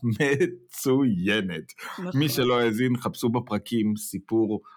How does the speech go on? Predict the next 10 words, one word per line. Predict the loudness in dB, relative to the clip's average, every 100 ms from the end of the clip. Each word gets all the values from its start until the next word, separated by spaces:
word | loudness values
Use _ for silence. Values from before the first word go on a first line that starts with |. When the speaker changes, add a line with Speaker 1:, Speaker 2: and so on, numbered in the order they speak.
| -20 -2
Speaker 1:
הורס. | 0 0 -4 -8 -8 -12 -12 -14 -14 -18 _ -2
עכשיו, | 0 2 -2 -4 -14 -20 _ 0
אני | 2
יכול | 2 2 2
להגיד | 2 0 -2 2 2 2 -2 -12 -20 _ -14
ש-, | -6 -2 2
אה, | 4 2 2 0 2 0 0
אני | 0 2
ורובן | 2 2 0
התלבטנו | 0 0 -2 -4 -8